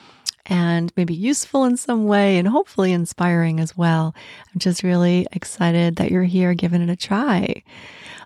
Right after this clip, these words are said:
All right, my love. So what we're gonna talk about, what I'm gonna talk about, I guess, <laughs> is, uh,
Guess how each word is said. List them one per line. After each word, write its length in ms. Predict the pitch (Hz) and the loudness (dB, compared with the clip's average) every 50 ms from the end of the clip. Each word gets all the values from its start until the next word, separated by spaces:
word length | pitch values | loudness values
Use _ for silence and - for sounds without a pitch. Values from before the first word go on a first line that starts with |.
| _ - | _ -2
All 280 | 190 196 214 214 208 | 0 2 4 4 2
right, 560 | 185 165 160 175 190 226 226 202 - - - - | 2 2 2 2 2 4 4 2 0 -2 -6 -6
my 120 | 190 175 170 | -2 -2 0
love. 460 | 175 175 170 170 170 180 196 214 226 | 0 2 2 2 2 2 2 0 0
So 140 | - 214 202 | 0 0 2
what 120 | 208 214 | 2 0
we're 60 | - | 2
gonna 160 | 262 277 269 247 | 2 2 2 2
talk 220 | - 233 226 220 | 2 0 0 2
about, 300 | 220 202 196 180 175 - _ - | 2 2 2 2 0 -2 _ -12
what 180 | - - 185 185 | -10 -8 -6 -4
I'm 140 | 185 196 208 | -4 -2 -2
gonna 140 | 214 196 175 | -2 -4 -4
talk 180 | 180 180 165 | -6 -6 -8
about, 160 | 165 170 170 | -6 -8 -8
I 60 | 190 180 | -6 -6
guess, 280 | 180 175 185 - - - - 202 196 | -6 -6 -6 -8 -10 -4 -2 -2 -2
<laughs> 200 | - - 190 - | 0 -2 -2 0
is, 220 | - 214 185 208 - | 0 -2 0 0 0
uh, 180 | 220 233 202 | 2 0 0